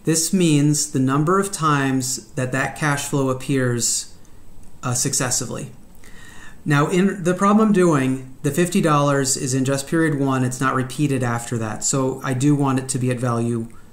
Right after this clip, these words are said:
I do want the value for F one to be one. And I recommend as you start out, you always leave F,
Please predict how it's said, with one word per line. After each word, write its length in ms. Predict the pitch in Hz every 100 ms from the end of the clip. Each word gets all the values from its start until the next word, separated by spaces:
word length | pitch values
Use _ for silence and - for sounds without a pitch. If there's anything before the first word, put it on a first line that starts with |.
| - -
I 80 | 143
do 120 | 151
want 160 | 151 147
the 60 |
value 300 | 127 127 127
for 220 | 127 147
F 300 | 139 120 -
one 240 | 127 120 117
to 100 | -
be 140 | 120
one. 360 | 110 113 107 113 - - - - - - - - - -
And 180 | 156 156
I 40 | 160
recommend 420 | 185 185 175 160
as 100 | 147
you 80 | 135
start 300 | - 147 139
out, 320 | 135 135 143
you 360 | 135 127 120 - - -
always 380 | 175 175 165 151
leave 180 | 143 131 -
F, 420 | 135 - -